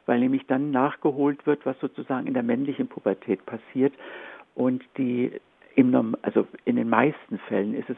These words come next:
wohl so, dass sich die Stimme, dass die Stimme dunkler wird, eben das, was man so als männliche Stimme dann erkennt, äh, also männlicher wird. In den meisten Fällen ist das so bei, bei Transmännern. Die haben also dann doch einen gewissen Vorteil,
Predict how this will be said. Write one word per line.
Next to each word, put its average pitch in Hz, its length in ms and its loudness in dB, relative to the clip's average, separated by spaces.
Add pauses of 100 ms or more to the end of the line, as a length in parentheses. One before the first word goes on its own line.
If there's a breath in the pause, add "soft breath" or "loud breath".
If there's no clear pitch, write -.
wohl 123 140 0
so, 123 120 -2
dass 120 200 -4
sich 123 160 -8
die 107 140 -8
Stimme, 135 440 -2
dass 117 160 0
die - 80 -12
Stimme 113 320 -2
dunkler 139 540 2
wird, 139 280 0 (300 loud breath)
eben 123 300 0
das, 117 180 4
was - 160 -4
man 120 140 -4
so 123 100 -2
als - 240 0
männliche 117 460 -4
Stimme 107 400 -2
dann 107 220 -4
erkennt, - 580 -2 (340 loud breath)
äh, 117 240 -2 (160)
also - 160 -2
männlicher 113 560 2
wird. - 140 -4
In 127 100 -2
den 117 140 -2
meisten 107 480 0
Fällen - 320 -2
ist - 140 -10 (100)
das - 160 -4
so - 100 -4
bei, - 160 -4
bei - 220 -6
Transmännern. 120 800 0 (1200)
Die 120 80 0
haben 117 140 0
also 113 160 -6
dann 113 200 -6 (260 loud breath)
doch - 180 0
einen 120 140 -2
gewissen 117 360 -2
Vorteil, 143 560 2